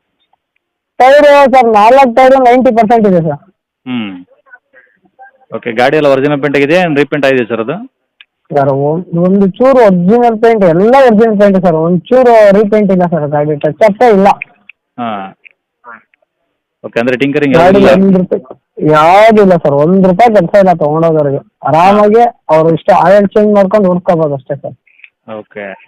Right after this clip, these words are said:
Speaker 2: ಸೀಟು ಒಳಗಡೆ ಎಲ್ಲ
Speaker 1: ಸಿಸ್ಟಮ್,
Speaker 2: ಚೆನ್ನಾಗಿದಾವ?
Speaker 1: ಸೀಟ್ ಕ-, ಸಿಸ್ಟಮ್, ಸೀಟ್ ಕವರು, ಟೈರು, ಸಸ್ಪೆನ್ಷನ್, ಯಾವ ಬಾಡಿ ಲೈನ್ ಅಲ್ಲಿ ಯಾವ್ದು ಒಂದ್ ರೂಪಾಯಿ ಕೆಲಸ ಇಲ್ಲ ಸರ್ ಗಾಡಿಗೆ.
Speaker 2: ಹ್ಮ್, ತಗೊಂಡು ಆರಾಮ್ ಪೆಟ್ರೋಲ್ ಹಾಕ್ಸ್ಕೊಂಡು ಓಡಿಸ್ಕೊಂಬೋದು ಹಂಗಾರೆ?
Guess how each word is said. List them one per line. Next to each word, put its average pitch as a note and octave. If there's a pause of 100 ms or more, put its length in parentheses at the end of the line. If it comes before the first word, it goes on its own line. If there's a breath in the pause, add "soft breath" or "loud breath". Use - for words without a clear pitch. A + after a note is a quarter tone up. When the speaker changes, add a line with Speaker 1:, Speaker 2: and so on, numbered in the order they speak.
(140)
Speaker 2:
ಸೀಟು C#3+
ಒಳಗಡೆ D#3
ಎಲ್ಲ G3+
Speaker 1:
ಸಿಸ್ಟಮ್, G3
Speaker 2:
ಚೆನ್ನಾಗಿದಾವ? F#3+
Speaker 1:
ಸೀಟ್ -
ಕ-, G#3 (540)
ಸಿಸ್ಟಮ್, A3 (240)
ಸೀಟ್ A3+
ಕವರು, G#3 (560)
ಟೈರು, G3+ (760)
ಸಸ್ಪೆನ್ಷನ್, G#3+ (360)
ಯಾವ F#3+ (160)
ಬಾಡಿ G#3
ಲೈನ್ A3+
ಅಲ್ಲಿ G3+
ಯಾವ್ದು A3+
ಒಂದ್ G#3+
ರೂಪಾಯಿ B3
ಕೆಲಸ F#3+ (120)
ಇಲ್ಲ F#3
ಸರ್ C#3
ಗಾಡಿಗೆ. C#3 (560)
Speaker 2:
ಹ್ಮ್, A#2+ (140)
ತಗೊಂಡು C3+
ಆರಾಮ್ C3+
ಪೆಟ್ರೋಲ್ C3
ಹಾಕ್ಸ್ಕೊಂಡು C3+
ಓಡಿಸ್ಕೊಂಬೋದು C3+
ಹಂಗಾರೆ? A2